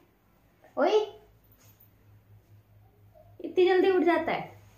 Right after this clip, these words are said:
ये ज़्यादा सोता नहीं है, ये, अ, चौबीस घंटे में I think ना चार से पाँच घंटे ही सोता होगा,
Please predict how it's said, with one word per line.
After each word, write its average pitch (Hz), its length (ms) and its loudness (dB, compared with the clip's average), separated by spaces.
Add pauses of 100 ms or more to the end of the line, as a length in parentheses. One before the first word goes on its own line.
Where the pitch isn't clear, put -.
(140)
ये 262 260 -2
ज़्यादा 220 280 -2
सोता 202 320 -2
नहीं 165 220 -4
है, - 120 -12 (380)
ये, 285 440 -2 (1120)
अ, 214 400 -2
चौबीस 262 320 -2
घंटे 254 300 0
में 254 260 2
I - 20 -12
think 226 220 -2
ना 370 380 2 (1040)
चार 180 200 0
से - 120 -6
पाँच 185 260 -4
घंटे 196 300 -4
ही 180 80 0
सोता 160 300 -4
होगा, 151 320 -8